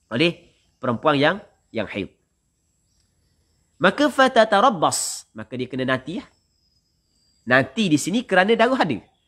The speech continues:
Ha, bukan nanti ketika darah berhenti. Faham tak lagi? Ni nanti ketika mana? Ketika, mana? Wujud ad-dam.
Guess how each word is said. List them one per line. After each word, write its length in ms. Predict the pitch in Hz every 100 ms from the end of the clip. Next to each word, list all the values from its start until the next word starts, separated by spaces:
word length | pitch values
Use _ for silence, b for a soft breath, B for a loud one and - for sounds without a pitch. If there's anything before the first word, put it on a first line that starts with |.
| _ _ _ _ _ _ _ _
Ha, 120 | 90 107
bukan 240 | 143 139
nanti 440 | 131 127 - 165
ketika 360 | 143 139 123 147
darah 160 | 147 151
berhenti. 560 | 165 214 214 330 117 _ _ _ _ _ _ -
Faham 160 | 135
tak 120 | 165
lagi? 120 | 156 107 - _ _ -
Ni 160 | 165
nanti 320 | 151 156 202
ketika 320 | 180 170 - 170
mana? 240 | 160 208 254 _ _ _ _
Ketika, 640 | 165 - 156 - 226 254 - _ _ _ -
mana? 240 | - 160 - _ _ _ _ _ _ - -
Wujud 520 | 127 160 156 269 - -
ad-dam. 400 | 143 127 110